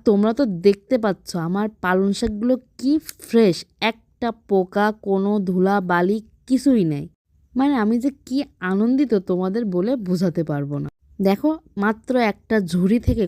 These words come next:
কতগুলো শাক উঠেছে। আমি তো সবগুলো শাক তুলিই নি, ইনফ্যাক্ট। এগুলো দিয়েই আমাদের আজ চলে যাবে। ভেবেছি পালং শাক আর ট্যাংরা মাছ দিয়ে ঝোল করব।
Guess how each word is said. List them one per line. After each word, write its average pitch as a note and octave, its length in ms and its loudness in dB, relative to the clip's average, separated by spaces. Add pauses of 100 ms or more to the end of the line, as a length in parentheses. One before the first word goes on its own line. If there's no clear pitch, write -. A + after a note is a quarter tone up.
(120)
কতগুলো A3+ 640 0
শাক F3+ 320 -2
উঠেছে। F3+ 340 -4
আমি F3+ 240 -2
তো C4+ 140 0 (360)
সবগুলো A#3 420 2
শাক - 220 0 (240)
তুলিই C4+ 400 4
নি, G3 180 2
ইনফ্যাক্ট। D#3+ 480 -4 (280)
এগুলো B3 440 2
দিয়েই A3+ 420 0
আমাদের G#3 400 -2
আজ A3 160 -2 (140)
চলে D#3+ 280 0
যাবে। D3+ 240 -6 (480)
ভেবেছি A3 440 2
পালং F#3 440 0
শাক B3 260 -2
আর A#3 160 -4
ট্যাংরা F#3 340 0
মাছ F#3+ 200 0
দিয়ে G#3+ 320 0
ঝোল F3+ 280 2
করব। D3 280 -4